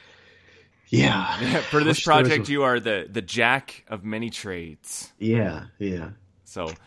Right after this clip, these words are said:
Speaker 2: but that's cool. I mean, that's fantastic, you know, being able to,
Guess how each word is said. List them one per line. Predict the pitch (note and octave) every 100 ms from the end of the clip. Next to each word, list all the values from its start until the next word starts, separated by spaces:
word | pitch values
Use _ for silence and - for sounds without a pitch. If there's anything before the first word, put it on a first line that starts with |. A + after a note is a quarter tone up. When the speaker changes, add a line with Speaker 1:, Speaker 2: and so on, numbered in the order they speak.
| _ _
Speaker 2:
but | -
that's | E3+ F#3
cool. | - B3+
I | D3 C#3+
mean, | D#3
that's | D3+ C#3 D#3 -
fantastic, | F3 D#3 D#3+ D#3 D3 A2 A#2+
you | - B2+
know, | A2 A#2+ - -
being | C3 C3
able | C3 B2
to, | B2+ B2+ A2+